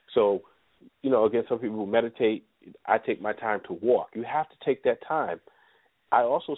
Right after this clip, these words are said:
schedule in, and, and I try to stick to it. My wife and I, once a month, we go to the spa. You know, it's important for us to just take time and say, "We're not gonna work today. We're not answering the phone today. We're not doing anything. We're gonna go and we're gonna relax and recharge so that we can be more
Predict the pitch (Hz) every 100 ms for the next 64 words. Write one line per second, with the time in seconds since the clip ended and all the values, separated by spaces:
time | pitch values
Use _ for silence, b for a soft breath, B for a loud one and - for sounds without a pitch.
0 | - 135 - 113 104 107 127 - 104 101
1 | 101 95 - 110 110 - 98 104 104 98
2 | 110 110 104 101 101 80 101 127 - 147
3 | 165 104 90 107 113 107 - 120 120 -
4 | _ _ _ _ _ _ - 113 95 -
5 | 110 156 170 131 - 123 - 107 120 -
6 | 127 101 131 120 120 113 95 101 107 120
7 | 117 113 113 110 101 101 98 107 107 -
8 | 113 107 113 107 104 B B - 104 101
9 | 113 113 107 110 101 98 95 98 101 110
10 | b b b 98 95 87 85 87 87 92
11 | - - - - _ _ _ _ _ _
12 | _ _ _ 101 95 107 107 - 104 113
13 | 69 - - - _ _ _ _ - 104
14 | 95 104 107 87 120 143 104